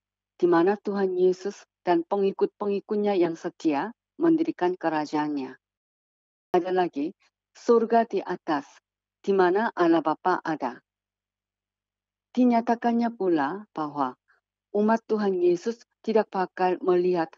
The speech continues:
atau berjumpa dengan Allah Bapa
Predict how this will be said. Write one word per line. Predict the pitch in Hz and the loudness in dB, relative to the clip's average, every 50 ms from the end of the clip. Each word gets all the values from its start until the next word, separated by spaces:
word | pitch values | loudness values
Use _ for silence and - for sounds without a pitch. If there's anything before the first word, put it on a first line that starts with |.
| _ _ _ _ _ _ | _ _ _ _ _ _
atau | - 180 - - - 202 220 233 | -8 -8 -6 -4 -4 -2 -2 -2
berjumpa | 226 - 196 180 175 - - 202 196 - - 160 143 135 135 - | -2 -2 -2 -2 -2 -2 -4 -6 -4 -4 -4 -4 -4 -4 -4 -4
dengan | 165 147 151 151 131 - 160 | -2 -2 0 -2 -4 -6 -6
Allah | 151 143 147 139 | -4 -4 -4 -4
Bapa | - 139 135 _ - 143 175 226 | -4 -6 -4 _ -4 -4 -4 -4